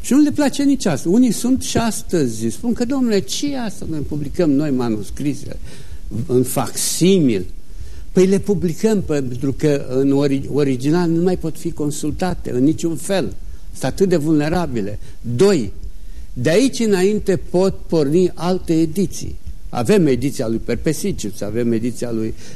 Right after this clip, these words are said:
Petru Crețea, lui Vatamaniuc, există. Dar astea trebuie revăzute. Ori aici găsim, cum să spunem,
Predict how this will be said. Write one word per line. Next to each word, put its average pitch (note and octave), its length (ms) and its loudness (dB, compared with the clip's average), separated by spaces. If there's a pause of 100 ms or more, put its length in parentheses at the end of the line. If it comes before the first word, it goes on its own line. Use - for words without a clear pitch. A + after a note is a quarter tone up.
(100)
Petru C3+ 240 2
Crețea, D3 600 2
lui G2 200 -4
Vatamaniuc, D3+ 580 2
există. F3 600 0 (720)
Dar D3 200 2
astea G#3 280 2
trebuie G#3+ 260 4
revăzute. G#3 800 2 (540)
Ori E3 220 4
aici G#3 320 0
găsim, E3+ 800 0
cum D3 100 -4
să C3+ 140 -4
spunem, D3 720 0